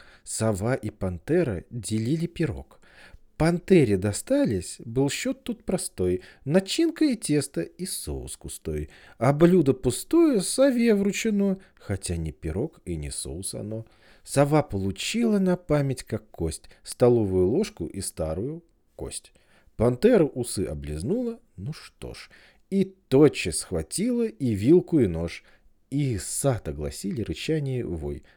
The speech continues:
Пантера закончила завтрак. "Что за смысл читать весь этот вздор?" прервал Муктартль. "Раз ты не можешь его объяснить.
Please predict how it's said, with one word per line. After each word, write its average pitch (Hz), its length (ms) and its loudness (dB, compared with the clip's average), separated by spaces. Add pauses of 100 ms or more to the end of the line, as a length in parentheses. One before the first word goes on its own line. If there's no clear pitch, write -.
(260)
Пантера 90 680 -4
закончила 69 680 -12
завтрак. - 540 -18 (1600)
"Что - 280 -2
за 175 140 4
смысл 156 500 -2
читать - 580 -2
весь 143 400 -2
этот 180 340 -4
вздор?" 135 560 0 (320)
прервал 90 440 -2
Муктартль. - 600 -10 (420)
"Раз 113 340 -4
ты - 140 -8
не 143 140 -2
можешь 151 400 -2
его 180 200 -2
объяснить. 170 560 -6